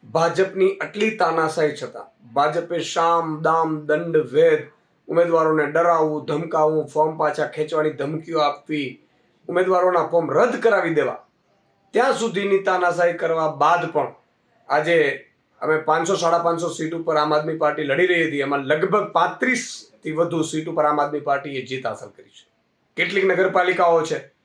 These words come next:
એમાં આમ આદમી પાર્ટી વિપક્ષની ભૂમિકામાં છે. કરજણ છે, સલાયા છે, જામજોધપુર છે, માંગરોળ છે. તો હું તમામ જે જીતના ઉમેદવારો છે, જીત્યા છે, એમની પાછળ જે પણ મહેનત કરી છે, તમામ કાર્યકર્તાઓનો, ઉમેદવારોનો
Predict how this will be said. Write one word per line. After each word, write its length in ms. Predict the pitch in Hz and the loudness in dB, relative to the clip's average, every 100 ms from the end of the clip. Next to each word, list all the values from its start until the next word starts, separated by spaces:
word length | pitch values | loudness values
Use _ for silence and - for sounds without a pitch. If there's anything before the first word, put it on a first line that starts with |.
| _ _ - | _ _ -6
એમાં 160 | 160 170 | -2 2
આમ 120 | 180 | 2
આદમી 180 | 170 175 | 2 0
પાર્ટી 280 | 165 160 | 0 0
વિપક્ષની 460 | 160 156 151 151 175 | -4 -2 -4 -4 -6
ભૂમિકામાં 500 | 143 135 127 107 95 | -6 -6 -8 -8 -14
છે. 120 | - | -14
કરજણ 380 | - 139 143 147 | -6 -2 0 0
છે, 160 | 151 139 | -2 -4
સલાયા 460 | 139 143 147 139 | -2 0 2 0
છે, 320 | 135 127 110 _ _ - - | -2 -8 -10 _ _ -20 -8
જામજોધપુર 760 | 135 165 156 151 156 156 156 139 | -2 0 0 -2 -2 -4 -6 -6
છે, 320 | 147 117 _ _ _ _ _ _ _ _ _ _ _ - | -8 -10 _ _ _ _ _ _ _ _ _ _ _ -6
માંગરોળ 480 | 139 170 165 160 | 0 2 4 2
છે. 160 | 147 131 - _ _ _ _ _ _ _ - _ _ _ _ | 2 -4 -12 _ _ _ _ _ _ _ -20 _ _ _ _
તો 440 | 240 254 269 254 - | 2 4 4 0 -2
હું 220 | 185 226 | -2 0
તમામ 580 | - 208 240 254 254 240 | 0 2 4 4 0 0
જે 120 | 196 | 0
જીતના 420 | 190 180 185 214 | 0 -4 -4 0
ઉમેદવારો 580 | 196 190 185 190 180 180 | 2 2 2 2 4 2
છે, 500 | 180 196 185 180 - | 2 0 0 -2 -6
જીત્યા 460 | 127 151 156 185 175 | -8 -8 0 2 2
છે, 180 | 190 180 | 0 0
એમની 220 | 170 175 | 0 0
પાછળ 300 | 170 160 190 | 0 0 -4
જે 300 | 131 160 202 | -4 0 0
પણ 160 | 220 | 0
મહેનત 340 | 185 165 165 - | 0 0 0 -2
કરી 180 | 156 139 | -6 -4
છે, 140 | 151 | -6
તમામ 360 | - 147 156 143 | -2 0 0 0
કાર્યકર્તાઓનો, 680 | 139 151 151 143 156 151 | 0 0 -2 -2 -2 0
ઉમેદવારોનો 560 | 151 135 139 147 147 | -2 -4 -4 -6 -4